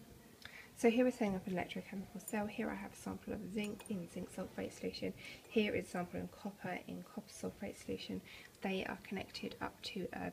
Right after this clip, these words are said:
voltmeter at the back. Here I have our salt bridge. This is a plastic U-tube which is filled with sodium chloride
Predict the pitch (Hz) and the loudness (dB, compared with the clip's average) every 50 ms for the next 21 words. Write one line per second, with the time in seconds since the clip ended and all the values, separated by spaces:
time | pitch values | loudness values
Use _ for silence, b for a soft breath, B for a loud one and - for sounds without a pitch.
0 | - - 185 - - 190 180 185 - - - - - - - - - - - - | 2 2 2 2 0 -2 -4 -4 -6 -6 -4 -6 -4 -2 -4 -2 0 0 -2 -2
1 | - - - - - - B B B B B B B B B - - 262 247 - | -4 -10 -14 -14 -16 -18 B B B B B B B B B 4 6 6 8 8
2 | - 220 202 220 185 185 - - 185 185 - - - - 220 - - - 226 233 | 6 4 4 2 0 0 0 -2 -2 -2 -4 -2 2 2 2 2 2 2 2 2
3 | 233 - - - 220 220 - - 196 190 190 - - - 190 185 196 - - 220 | 2 0 -2 -2 -4 -4 -2 0 0 0 0 0 -2 -2 -2 -2 -4 -4 -4 -4
4 | 214 - - - - 185 - - 190 190 196 - - - 202 202 202 - - - | -4 -4 -4 -6 -4 -4 -4 -4 -4 -4 -4 -4 -4 -2 -2 -4 -2 -2 -2 -2
5 | - - - - - 214 208 226 208 - - - - - - - - - 190 - | -2 -4 -4 -2 0 0 0 0 -2 -2 -2 -2 -2 -2 -4 -6 -6 -4 -2 0
6 | - 185 180 180 | 2 2 2 0